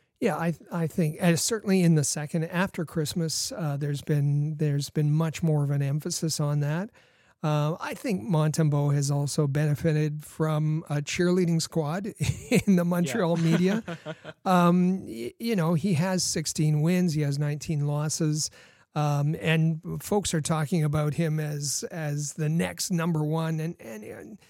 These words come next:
Speaker 1: he had a better season than he had, uh, you know, his, his goals against is down from three seven seven to three twenty-six. Is that, uh, is that what you're, uh, uh, uh,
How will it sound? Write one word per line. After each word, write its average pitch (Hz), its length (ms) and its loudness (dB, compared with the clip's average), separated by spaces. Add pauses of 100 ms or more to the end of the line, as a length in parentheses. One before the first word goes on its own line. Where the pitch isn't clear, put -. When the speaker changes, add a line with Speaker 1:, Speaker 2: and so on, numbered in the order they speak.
(180)
Speaker 1:
he 262 140 -6
had 240 140 0
a 175 40 0
better 165 320 -2
season 240 460 -4
than 220 140 -2
he 214 80 0
had, 185 480 -2
uh, 180 640 0 (160)
you 208 160 -2
know, 165 120 2
his, 147 440 0
his 165 240 2
goals 165 300 4
against 151 420 -2
is 143 160 -2
down 147 320 0
from 147 220 -2
three 160 240 -2
seven 147 340 -2
seven 156 380 -2
to 147 200 -4 (420)
three 190 260 2
twenty-six. 170 720 0
Is 151 340 0
that, 165 400 -4 (140)
uh, 190 280 -2
is 170 200 0
that 185 180 0
what 180 160 2
you're, 151 560 2
uh, 160 200 -2
uh, 143 220 -2
uh, 143 140 -6